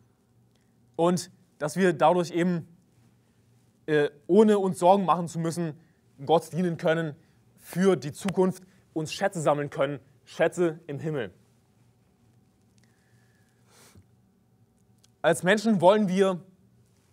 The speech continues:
von Natur aus für die Zukunft leben. Wir wollen etwas für die Zukunft machen. Fridays for Future, ja? <laughs>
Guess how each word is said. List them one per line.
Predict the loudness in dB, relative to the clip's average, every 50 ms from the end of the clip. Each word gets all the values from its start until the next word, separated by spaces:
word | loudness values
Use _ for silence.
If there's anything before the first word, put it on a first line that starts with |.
| _ _ _
von | -6 -4 -2 -2
Natur | -2 -4 -2 2 4 4
aus | 6 6 4 2 0 -4 -14 _ _ _ _
für | _ -8 -2 0 2 2 2
die | 0 -2 -8
Zukunft | -12 -10 -8 -6 -6 -6 -6 -6
leben. | -6 -6 -6 -6 -10 -18 _ _ _ _ _ _ _ _ _ _ _ _ _ _ _ _ _ _ _ _ _ _ _ _ _ _ _ _ _ _ -8
Wir | -2 0
wollen | 0 0 0
etwas | 0 -4 -6 -4 -4
für | -6
die | -8 -6
Zukunft | -4 -4 -2 -2 -4 -4
machen. | -6 -8 -8 -8 -12 -16 _ _ _ _ _ _ _ _ _ _ _ _ _ _ _ _ _ _ _ _
Fridays | -10 -6 0 2 4 4 4 4 2
for | 2 0 0
Future, | 0 -2 -4 -4 -2 -2 -2 -2 -4 -6 _ _ _
ja? | -2 0 0 0 0 -4 -12 _ _ _ _ _ _ _ _ _ _ -16
<laughs> | -12